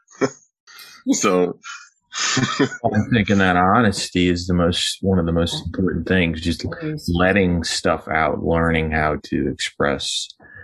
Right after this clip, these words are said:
Speaker 2: and get things off your chest, you know, in sobriety, you know, like, you
Speaker 1: That's
Speaker 2: don't
Speaker 1: right.
Speaker 2: have to be, like, I can recall so many times, like, you know, with male friends, I mean, we'd have to be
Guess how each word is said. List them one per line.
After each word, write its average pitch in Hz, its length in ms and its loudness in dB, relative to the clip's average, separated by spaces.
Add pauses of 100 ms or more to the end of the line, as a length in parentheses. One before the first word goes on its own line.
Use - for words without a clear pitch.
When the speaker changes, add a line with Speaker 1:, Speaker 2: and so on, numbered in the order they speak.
(140)
Speaker 2:
and 71 160 0
get 78 200 -2
things 76 300 -2
off 71 280 -2
your 67 180 0
chest, - 600 -4
you 67 100 -2
know, 67 320 -4 (500)
in 78 200 0
sobriety, 65 840 -4 (220)
you - 120 -2
know, 64 320 -2
like, 67 220 -4
you - 60 0
Speaker 1:
That's 73 100 0
Speaker 2:
don't 71 80 -2
Speaker 1:
right. 71 80 -10
Speaker 2:
have - 80 -20
to - 240 -20
be, 67 220 -4 (680)
like, 76 160 0
I 85 80 2
can 76 220 -2
recall 76 340 0
so 87 240 -2
many 78 220 0
times, 73 480 -2
like, 71 280 -2
you 73 60 -4
know, 71 460 -2
with 80 260 -2
male 76 260 0
friends, 76 500 -2
I 73 40 0
mean, 73 200 0
we'd 76 160 0
have 76 220 -2
to 69 80 -4
be 71 340 -4